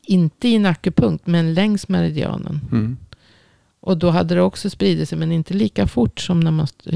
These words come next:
Speaker 1: eh, stoppar in det i akupunkten.
Speaker 2: Så de hittar
Speaker 1: Men,
Speaker 2: gen-,
Speaker 1: och den,
Speaker 2: genvägar?
Speaker 1: sen hade de, hade de alltså injicerat mellan, där det inte var någon meridian,
Speaker 2: Mm.
Speaker 1: eller, och in, ingen, alltså ingen akupunkt då, för akupunkterna ligger ju på meridianerna.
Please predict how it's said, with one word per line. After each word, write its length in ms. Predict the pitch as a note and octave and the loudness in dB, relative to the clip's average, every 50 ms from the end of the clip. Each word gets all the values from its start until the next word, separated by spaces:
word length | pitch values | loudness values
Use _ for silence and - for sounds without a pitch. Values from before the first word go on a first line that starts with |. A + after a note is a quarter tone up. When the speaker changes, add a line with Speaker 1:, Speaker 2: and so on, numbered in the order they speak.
| D#3+ - - - - - D3 D3 C#3 D3 | -2 0 -2 -2 -2 -2 -2 -2 -2 -4
Speaker 1:
eh, 60 | D3 | -6
stoppar 360 | - - - - - - E3 | -6 -6 -8 -6 -4 -2 -2
in 140 | D#3+ D#3 D3+ | 0 0 0
det 60 | D3+ | 0
i 60 | D#3 | -2
akupunkten. 720 | D#3 D3 - - F3 - - F#3 F3+ F3 - - - E3 D3+ - - - - | -4 -4 -6 -8 -8 -4 -2 -2 -2 -4 -6 -8 -10 -10 -12 -12 -14 -20 -10
Speaker 2:
Så 140 | - - B2 | -4 0 2
de 140 | B2 B2+ E3 | 4 4 4
hittar 180 | G3 F3 F#3+ | 4 6 6
Speaker 1:
Men, 100 | F3+ C3+ | 6 4
Speaker 2:
gen-, 100 | C3+ C#3 | 4 4
Speaker 1:
och 80 | G3+ G3 | 4 2
den, 80 | F3+ F3 F#3+ F3+ | 4 4 4 4
Speaker 2:
genvägar? 260 | F3+ F3+ F#3 - G3+ | 4 2 2 0 2
Speaker 1:
sen 180 | G3+ F#3+ F#3 F3+ | 2 4 4 4
hade 280 | G3 A3 A3+ G#3 A#3 | 4 4 4 4 4
de, 220 | A#3 A#3 A3+ G#3+ - - - - - | 4 4 4 2 -2 -6 -10 -6 -2
hade 380 | G3 F#3 G#3+ A3+ G3+ F#3 G#3 | 0 2 2 2 2 4 4
de 300 | G3+ G#3 G3 G3 G3 F#3 - - - | 4 4 4 4 2 0 -2 -4 -2
alltså 440 | - F3+ F3+ D#3 - F#3 F3 E3+ - | 0 0 0 0 0 0 0 0 -2
injicerat 1040 | - - - F#3 F3+ F3 F3 F3 D#3+ - - F3+ F3 E3+ E3 E3 D#3+ - - - - - _ _ _ _ _ _ _ _ - | -4 -4 -2 0 2 2 2 0 -2 -2 0 0 2 2 2 0 -2 -4 -6 -14 -20 -20 _ _ _ _ _ _ _ _ -2
mellan, 800 | G#3 F#3 G3 F#3 E3 E3+ F3+ G3+ G#3+ E3 - G#2 C#3+ C3+ C#3+ - - | 2 2 4 4 4 2 2 0 0 -2 -2 -2 -4 -4 -6 -8 -6
där 240 | - F3 F3 F#3 F3 | -6 -2 0 2 2
det 60 | F3+ | 4
inte 300 | F#3 F3+ D#3+ D#3 - A3+ | 4 2 2 2 0 0
var 140 | G#3 G#3 F#3+ | 2 2 4
någon 160 | E3+ E3 D#3+ | 4 2 2
meridian, 580 | D#3 D3+ C#3+ C#3 C#3+ C#3+ A2+ G2+ - F#2 - B2+ A#2+ A#2 A2+ A#2+ | 2 2 0 0 0 0 -2 -2 -2 -2 -2 -2 -2 -4 -4 -4
Speaker 2:
Mm. 100 | E3+ D#3+ | -4 -4
Speaker 1:
eller, 160 | D3+ D3+ - | -4 -4 -4
och 100 | D#3 E3 | -2 -2
in, 220 | D#3+ D3+ D3 D3 - | 0 0 -2 -4 -4
ingen, 340 | - D#3 D3 - B2+ C3 - | -6 -6 -6 -6 -6 -8 -8
alltså 200 | - C#3+ - - | -10 -12 -10 -10
ingen 320 | - D#3+ D#3+ D3+ D3 C#3 C#3 | -8 -6 -6 -6 -6 -6 -6
akupunkt 460 | C3 - - - - - G#2+ C3 - | -8 -10 -8 -4 -4 -2 -2 -4 -8
då, 100 | - - | -10 -10
för 140 | - - G2 | -8 -8 -10
akupunkterna 600 | - - - - - - C#3+ - - - C3 - | -10 -10 -8 -4 -4 -4 -4 -6 -12 -12 -12 -10
ligger 200 | D#3+ - D3+ D3+ | -8 -8 -8 -10
ju 60 | - | -8
på 160 | - - - | -6 -6 -6
meridianerna. 720 | - - - - - D#3 D#3 - - - D#3 - - - C#3 | -6 -6 -8 -8 -8 -10 -10 -10 -10 -10 -10 -10 -10 -12 -14